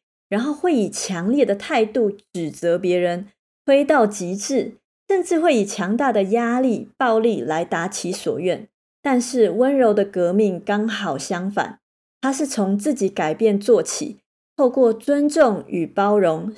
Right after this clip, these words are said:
甚至留有空间来等待，让周边的人因为亲眼所见而改变。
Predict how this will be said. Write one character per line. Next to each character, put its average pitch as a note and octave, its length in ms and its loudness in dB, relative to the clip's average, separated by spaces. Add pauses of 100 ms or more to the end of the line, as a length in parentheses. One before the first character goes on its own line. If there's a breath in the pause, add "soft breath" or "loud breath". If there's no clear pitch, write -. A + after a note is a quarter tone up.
(120)
甚 D4+ 160 2
至 C4+ 280 2
留 G#3 240 6
有 - 160 6
空 A3 280 -2
间 G#3+ 180 2
来 F3+ 140 -2
等 G3+ 320 -6
待， G3+ 340 -2 (260)
让 C#4+ 240 0
周 C4+ 220 4
边 C4+ 220 4
的 A#3 80 6
人 F#3+ 280 2
因 A#3 220 0
为 A3+ 180 4
亲 C#4 320 -2
眼 G#3 220 2
所 F#3+ 240 -4
见 F#3+ 300 0
而 E3+ 180 0
改 C#3+ 240 -6
变。 D3+ 340 -2